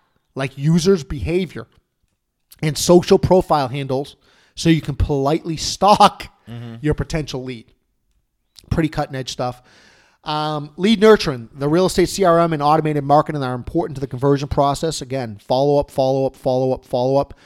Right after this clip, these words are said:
Speaker 1: because agents are easily able to identify a lead status and engage a contact with targeted campaigns to nurture them through the sales cycle. Boomtown is one of the most robust C R Ms in the real estate industry, period.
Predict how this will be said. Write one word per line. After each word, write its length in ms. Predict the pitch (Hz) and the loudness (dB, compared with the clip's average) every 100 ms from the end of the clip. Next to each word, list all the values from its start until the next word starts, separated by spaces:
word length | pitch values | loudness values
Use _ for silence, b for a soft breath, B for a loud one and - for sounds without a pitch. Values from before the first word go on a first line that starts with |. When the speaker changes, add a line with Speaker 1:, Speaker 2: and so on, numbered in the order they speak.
| b b b b b b | b b b b b b
Speaker 1:
because 340 | 151 175 151 156 | 0 4 4 2
agents 380 | 165 170 170 156 | 0 0 0 0
are 120 | 135 | -2
easily 460 | 196 190 185 160 143 | 0 -2 0 0 2
able 180 | 143 135 | 2 0
to 140 | 143 | -4
identify 580 | 127 120 151 170 - 190 | -4 -2 -2 0 2 4
a 80 | 190 | 4
lead 220 | 170 170 | 2 -2
status 500 | - 151 135 135 123 | -4 -2 0 -2 -6
and 180 | - 139 | -12 -12
engage 540 | 127 120 139 165 165 | -12 -4 0 0 0
a 60 | 147 | -6
contact 640 | - 151 151 147 135 117 | -8 -6 -6 -4 -6 -4
with 160 | 127 - | -8 -8
targeted 400 | - 147 156 151 | 0 0 0 -6
campaigns 500 | 156 147 143 127 120 | -6 -6 -4 -6 -6
to 80 | 120 | -8
nurture 400 | 127 147 160 143 | -2 0 0 -4
them 280 | 117 107 90 b _ | -6 -8 -10 b _
through 540 | - - 139 175 180 | -14 -6 4 6 6
the 140 | 160 | 0
sales 340 | 143 156 139 127 | -4 -4 -4 -4
cycle. 480 | - 160 151 - - _ b b b b b - | -2 -2 -2 -8 -20 _ b b b b b 4
Boomtown 500 | 175 165 180 165 151 | 4 4 -2 -2 -4
is 100 | 139 | -4
one 160 | 151 | -4
of 60 | 147 | -4
the 80 | 135 | 0
most 280 | 139 131 | 0 0
robust 420 | 139 120 143 147 - | -4 0 0 0 0
C 100 | 147 | 0
R 300 | 131 165 208 | 2 2 0
Ms 120 | 165 | -4
in 60 | |
the 80 | 139 | -4
real 160 | 139 143 | 0 -2
estate 260 | - 127 _ | -2 -10 _
industry, 460 | 160 170 - 170 165 | -2 -2 -2 -6 -8
period. 840 | _ - 185 185 190 196 196 | _ -2 2 2 4 2 0